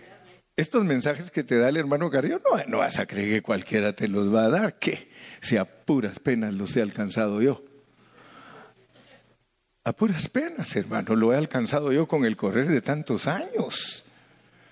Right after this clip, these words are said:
y con una, con una búsqueda intensa. Pobres aquellos, hermano, que ni siquiera han iniciado esta carrera. Entonces, este capítulo ocho de Romanos trata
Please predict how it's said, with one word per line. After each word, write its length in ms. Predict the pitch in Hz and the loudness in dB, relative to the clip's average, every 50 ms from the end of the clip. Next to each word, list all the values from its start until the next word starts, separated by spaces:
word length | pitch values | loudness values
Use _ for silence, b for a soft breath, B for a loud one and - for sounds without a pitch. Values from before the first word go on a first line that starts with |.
| b b b b | b b b b
y 100 | b 120 | b -2
con 200 | - - 117 113 | 0 2 2 2
una, 300 | 131 156 170 156 143 143 | 4 2 2 2 0 -2
con 200 | - 127 - 131 127 | -4 -2 0 4 4
una 200 | 131 147 156 143 | 4 4 2 2
búsqueda 500 | 123 160 190 - - - 175 147 123 113 | 2 2 2 2 0 -2 -2 0 0 0
intensa. 1000 | 113 107 104 - - - 208 240 277 330 302 - - - 139 107 101 - - - _ _ _ _ b b b b b b b b b b b b b b b b b b _ _ _ _ _ _ - | -2 -2 -4 -6 -4 -2 -2 0 0 -2 -2 -4 -2 -4 -4 -6 -6 -12 -16 -20 _ _ _ _ b b b b b b b b b b b b b b b b b b _ _ _ _ _ _ -2
Pobres 460 | - 143 127 117 104 95 98 90 - | 0 2 2 2 0 -2 -6 -6 -6
aquellos, 440 | 98 85 - - 113 127 143 123 95 | -8 -6 0 0 2 2 2 0 -2
hermano, 440 | 98 98 92 92 95 92 92 92 90 | -2 -2 0 2 2 2 2 0 -2
que 140 | - - 98 | -4 -4 -4
ni 80 | 92 87 | -4 -4
siquiera 440 | - - 87 - - 123 113 104 | -4 -6 -6 -2 0 0 2 2
han 100 | 104 101 98 | 2 0 0
iniciado 520 | 101 98 95 90 - - - 101 98 95 | 2 2 2 0 0 0 2 2 2 2
esta 240 | 92 87 - - 95 | 0 0 -2 -6 -6
carrera. 520 | - - 95 95 107 117 135 131 123 - - _ _ _ _ _ _ _ _ _ _ _ _ _ _ _ _ - _ _ _ _ _ _ _ _ _ _ _ _ _ _ _ _ _ _ _ _ _ _ _ _ _ - B B B B B B B B B B | -4 -4 -4 -2 -2 -2 -2 -2 -6 -12 -14 _ _ _ _ _ _ _ _ _ _ _ _ _ _ _ _ -20 _ _ _ _ _ _ _ _ _ _ _ _ _ _ _ _ _ _ _ _ _ _ _ _ _ -20 B B B B B B B B B B
Entonces, 460 | - - - 151 160 156 202 175 185 | -4 0 0 0 0 0 0 0 0
este 220 | 208 208 - 202 | -2 0 0 -4
capítulo 600 | - 147 123 - - 143 131 - 208 170 143 123 | -2 -2 -4 -2 -2 -2 2 2 4 4 6 4
ocho 280 | 131 170 190 - 208 175 | 4 4 2 2 2 2
de 100 | 143 127 | 2 2
Romanos 600 | 110 117 110 107 117 131 165 202 214 - - - | 2 2 2 4 2 2 2 2 0 0 0 -4
trata 540 | - 139 131 127 143 147 - - 190 185 180 | -2 0 2 2 0 0 -2 -4 -4 -4 -6